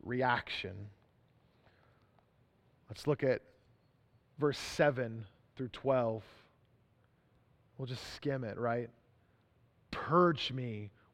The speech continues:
with hyssop, and I shall be clean. Wash me,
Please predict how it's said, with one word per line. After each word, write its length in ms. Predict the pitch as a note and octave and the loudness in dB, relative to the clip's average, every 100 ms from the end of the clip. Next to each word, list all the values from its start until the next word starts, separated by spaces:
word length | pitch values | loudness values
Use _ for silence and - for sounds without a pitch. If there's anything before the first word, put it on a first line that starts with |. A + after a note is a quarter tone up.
| - | -12
with 100 | A#2 | -8
hyssop, 500 | - B2+ - F2+ - _ _ _ _ _ _ _ _ - | -4 -4 -4 -6 -8 _ _ _ _ _ _ _ _ -12
and 80 | A2 | -10
I 60 | |
shall 180 | G#2+ G#2+ | -8 -8
be 60 | G#2 | -10
clean. 400 | - A#2 G#2 F#2+ - - _ - | -8 -8 -8 -12 -20 -20 _ -10
Wash 640 | B2 D3 E3+ F3+ - - | 2 8 10 10 6 0
me, 260 | C#3 C3 | 0 0